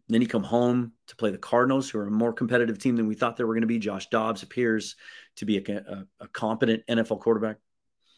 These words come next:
Um, then you get the Browns at home. They're three and one right now. You go on the road to play the Ravens. You come home to play the Commanders. That's a five-game stretch heading into that gauntlet where they play the forty-niners and the Eagles three times in four weeks.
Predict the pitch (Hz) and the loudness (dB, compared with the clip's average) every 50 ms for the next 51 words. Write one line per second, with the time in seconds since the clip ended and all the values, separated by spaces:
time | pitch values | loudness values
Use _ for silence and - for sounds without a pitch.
0 | _ _ _ _ _ _ - - _ _ - 107 101 98 92 92 92 92 92 92 | _ _ _ _ _ _ -20 -20 _ _ -4 -2 0 0 0 0 -2 -2 -4 -6
1 | - - _ _ _ _ 110 107 107 104 110 - - - - 107 110 113 113 113 | -8 -12 _ _ _ _ -4 -4 -2 -4 -4 -6 -8 -6 -2 0 2 2 2 2
2 | 117 120 120 113 - - - - 104 107 113 117 117 113 110 110 - 120 117 117 | 2 0 -2 -4 -8 -10 -10 -8 -2 0 2 2 2 2 0 0 -2 0 0 2
3 | 113 110 113 113 113 113 117 113 110 110 107 104 104 104 104 - _ _ _ _ | 2 2 2 2 2 2 0 -2 -2 -4 -4 -4 -4 -6 -10 -14 _ _ _ _
4 | _ _ _ _ _ _ _ _ _ _ _ 104 98 113 113 117 117 110 117 117 | _ _ _ _ _ _ _ _ _ _ _ 0 2 4 4 4 4 6 4 4
5 | 113 110 98 - 120 110 101 101 104 113 113 113 107 117 113 107 - - 113 107 | 4 2 2 4 4 4 4 4 4 4 4 6 4 2 0 -2 -2 -2 -2 0
6 | 101 110 110 110 - - 120 113 95 104 - - 113 113 120 131 123 107 104 98 | 2 2 2 0 0 4 4 4 4 2 0 2 4 4 6 6 4 4 2 0
7 | 95 98 - - - _ _ _ - - - _ _ 139 - - - - - - | -2 -4 -8 -14 -20 _ _ _ -20 -20 -20 _ _ -2 0 0 -2 -2 -2 -2
8 | 135 123 131 139 139 127 117 131 131 127 123 113 - - - 131 131 117 107 - | 0 2 4 4 2 2 2 2 2 2 2 0 -2 -4 0 2 2 2 2 0
9 | - - 117 120 127 127 123 120 113 - 120 107 104 95 - - _ 107 95 - | -2 0 2 2 2 2 2 0 2 2 2 2 2 -2 -4 -8 _ -18 -10 -4
10 | - 113 113 123 135 - - 95 98 95 87 - _ _ _ _ _ _ _ _ | 0 2 2 4 2 0 -2 -8 -10 -10 -12 -14 _ _ _ _ _ _ _ _
11 | _ _ _ _ _ _ _ - 104 101 101 104 107 101 98 - - 123 123 120 | _ _ _ _ _ _ _ -4 -4 -4 -2 -2 -2 -2 -2 -2 0 2 4 4
12 | 120 117 113 113 113 113 113 110 95 98 101 95 104 117 120 120 117 110 110 - | 4 4 4 4 4 4 2 0 0 -2 -6 -4 -2 -2 2 2 2 2 0 -2
13 | - 113 110 - 113 110 110 107 98 98 98 - - 110 107 104 104 104 104 104 | -2 -4 -2 0 0 0 0 0 -2 -4 -6 -2 0 2 2 2 2 0 -2 -4
14 | - - - - | -6 -10 -12 -14